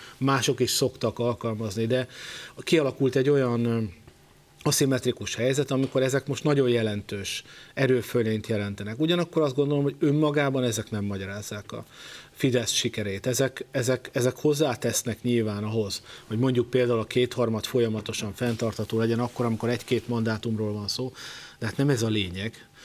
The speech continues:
A, a, a lényeg az, ami kétezer-tíz óta tudatosan történik, az a,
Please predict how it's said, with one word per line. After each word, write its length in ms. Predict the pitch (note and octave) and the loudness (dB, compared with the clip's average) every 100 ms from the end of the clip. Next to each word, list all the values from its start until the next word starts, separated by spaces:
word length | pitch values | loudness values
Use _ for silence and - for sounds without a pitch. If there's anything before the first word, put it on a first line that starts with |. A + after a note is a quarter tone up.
| - - | -20 -10
A, 400 | - - G#2 A#2+ A#2 | -6 -2 -2 -2 -6
a, 160 | - A#2+ | -6 -8
a 140 | - B2 | -2 2
lényeg 360 | C#3+ C#3 B2 | 4 4 2
az, 320 | A#2+ B2+ C#3 | 2 2 0
ami 200 | C#3 C3+ | 0 -2
kétezer-tíz 880 | C3+ C3 - B2 C3 B2+ - C3+ B2 | 0 -2 0 0 0 -2 0 0 2
óta 460 | A#2+ A#2 - A2+ A2 - - - | 0 -2 -4 -6 -8 -12 -20 -6
tudatosan 920 | - C#3 C3 C3+ - - A#2 A#2 A#2+ - | 0 2 2 0 -2 0 0 0 -2 0
történik, 640 | C#3 A#2+ - A#2 A2+ A2+ | 2 2 0 0 0 0
az 140 | A#2+ | 0
a, 160 | A#2 | 0